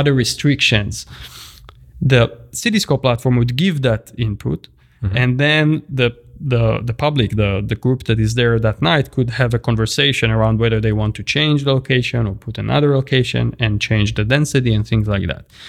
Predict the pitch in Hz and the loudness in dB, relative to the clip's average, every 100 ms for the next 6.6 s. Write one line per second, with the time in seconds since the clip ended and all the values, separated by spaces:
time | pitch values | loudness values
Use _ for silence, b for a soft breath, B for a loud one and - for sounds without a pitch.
0 | B - 135 135 143 185 196 156 143 - | B 0 2 4 2 4 2 2 0 2
1 | 107 107 147 139 - 117 110 - 127 113 | 0 2 2 2 0 0 0 -2 0 0
2 | 104 117 98 101 135 156 - B B B | 0 -2 0 0 0 -2 -6 B B B
3 | B - 123 147 185 165 - - 147 147 | B -6 0 2 2 0 0 0 2 2
4 | 143 131 120 147 139 123 120 120 - 110 | 2 0 0 0 0 0 2 0 0 -4
5 | - 151 - 120 107 107 113 B B - | -2 -2 0 0 2 2 0 B B -2
6 | 127 120 120 117 110 104 | 0 2 2 4 4 2